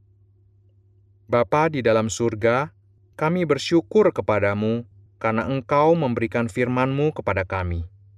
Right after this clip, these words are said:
Ajar kami untuk segera bertobat jika ada dosa dan kesalahan yang kami perbuat, agar kami tidak seperti Saul, yang terpuruk semakin jauh di dalam dosa kami. Berikan kami kerendahan hati seperti Daud,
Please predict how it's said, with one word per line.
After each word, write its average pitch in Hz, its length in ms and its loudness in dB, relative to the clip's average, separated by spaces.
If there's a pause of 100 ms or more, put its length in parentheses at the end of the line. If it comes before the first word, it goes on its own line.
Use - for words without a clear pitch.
(320)
Ajar 131 400 2
kami 143 480 -2
untuk 123 200 -6
segera 123 360 0
bertobat 127 640 2 (160)
jika 120 240 -2
ada 131 240 2
dosa 143 560 2
dan 117 240 -2
kesalahan 135 720 0
yang 113 160 -2
kami 113 240 0
perbuat, 107 480 0 (480)
agar 110 320 -2
kami 147 400 0
tidak 156 320 0
seperti - 400 -6
Saul, 117 560 -2 (400)
yang 147 160 0
terpuruk 175 640 2
semakin 143 480 0
jauh 127 400 2
di 117 80 -4
dalam 107 320 0
dosa 101 320 -4
kami. 90 320 -4 (1500)
Berikan 170 560 0
kami 151 400 0
kerendahan 123 480 0
hati 127 400 -4
seperti 110 400 -6
Daud, 101 400 -4